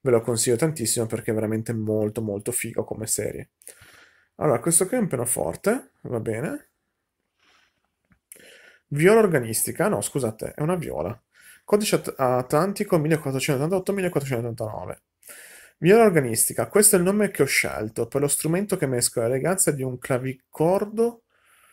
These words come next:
con la maestosità di un violino. L'idea originaria mi è probabilmente venuta dopo aver sentito suonare una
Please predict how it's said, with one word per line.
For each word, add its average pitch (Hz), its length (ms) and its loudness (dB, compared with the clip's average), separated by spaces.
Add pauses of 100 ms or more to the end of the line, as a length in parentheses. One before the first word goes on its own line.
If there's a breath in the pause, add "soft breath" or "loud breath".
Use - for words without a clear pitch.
(360 soft breath)
con 147 260 6
la 143 100 6
maestosità 160 640 2
di 208 80 2
un 147 100 2
violino. 98 580 -4 (440 loud breath)
L'idea 165 300 4
originaria 139 520 2
mi 131 120 -2
è - 20 -2
probabilmente 160 460 2
venuta 175 240 0
dopo 160 200 0
aver 127 140 0
sentito 135 300 -4
suonare 165 540 0 (100)
una 160 520 -2